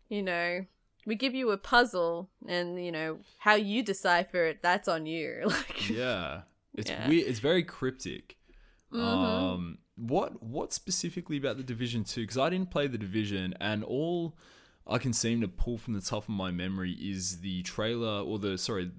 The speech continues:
Speaker 2: all the stuff we saw at E three recently, and they're talking about how there was, like, an epidemic, not, not, yeah, an epidemic from,
Speaker 1: Yeah.
Speaker 2: um, the, the dollar bills or something. There was, like, a virus, people wiped
Speaker 1: Yeah, it's
Speaker 2: out, population's
Speaker 1: so
Speaker 2: decimated.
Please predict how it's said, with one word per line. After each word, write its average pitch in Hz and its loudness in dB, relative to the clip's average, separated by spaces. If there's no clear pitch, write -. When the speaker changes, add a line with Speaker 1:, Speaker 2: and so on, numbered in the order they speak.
Speaker 2:
all 139 -4
the 123 -6
stuff - -2
we 110 -6
saw 104 0
at 92 0
E 92 0
three 90 -6
recently, 87 -4
and 98 -2
they're 98 -4
talking 117 -4
about 101 -2
how 92 -2
there 90 0
was, 85 -4
like, 78 -8
an 104 0
epidemic, 101 0
not, 151 -4
not, 160 -8
yeah, 202 0
an 175 2
epidemic 101 -6
from, 117 -2
Speaker 1:
Yeah. 107 2
Speaker 2:
um, 98 -4
the, 107 0
the 101 -4
dollar 120 2
bills 104 0
or 107 0
something. 104 -2
There 98 -2
was, 92 -2
like, 95 -4
a 98 -2
virus, 92 0
people 101 -4
wiped 95 2
Speaker 1:
Yeah, 90 0
it's 87 2
Speaker 2:
out, - -4
population's 98 0
Speaker 1:
so 90 -4
Speaker 2:
decimated. 85 -4